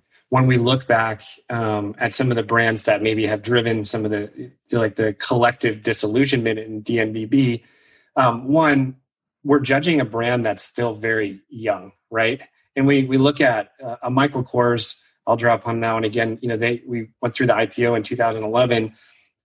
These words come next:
Kors was bankrupt, you know, in the, in the eighties and,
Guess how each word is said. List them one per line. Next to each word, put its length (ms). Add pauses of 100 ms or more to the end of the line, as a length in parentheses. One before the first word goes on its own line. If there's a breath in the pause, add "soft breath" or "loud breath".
Kors 400
was 320 (100)
bankrupt, 640
you 140
know, 240
in 160
the, 240
in 140
the 100
eighties 500
and, 540